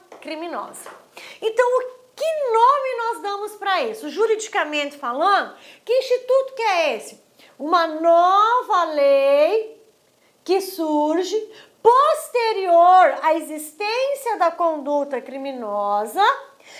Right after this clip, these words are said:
que descriminaliza essa conduta. Como que é o nome disso? Abolício criminis. Então, sempre que eu tiver uma nova lei descriminalizando uma conduta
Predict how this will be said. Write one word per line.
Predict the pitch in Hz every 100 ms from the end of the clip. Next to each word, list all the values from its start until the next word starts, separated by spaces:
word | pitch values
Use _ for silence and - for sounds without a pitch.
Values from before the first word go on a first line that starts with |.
| -
que | - 466 381
descriminaliza | 392 494 640 640 - 494 539 523 539 539 453 381 440 587 587 523 440 370 370 349 359
essa | - 415
conduta. | 403 403 403 370 392 262 - - -
Como | 466 480 466
que |
é | 403
o | 339
nome | 330 339
disso? | 302 427 - 554 587 - - _ _ _
Abolício | 240 214 226 359 554 - 494 587 587 - - _
criminis. | 320 262 202 180 - _ _ - _
Então, | 277 277
sempre | 269 339 415 466
que | 453
eu | 453
tiver | 440 466 311 240 208
uma | 214 214
nova | 202 220 220 294 339 415
lei | 349 214 - - _ _ _ -
descriminalizando | 214 220 226 359 453 523 - - 453 440 440 440 440 403 285 254 202 202 - - -
uma | 285 339 381
conduta | 381 415 440 330 302 262 254 214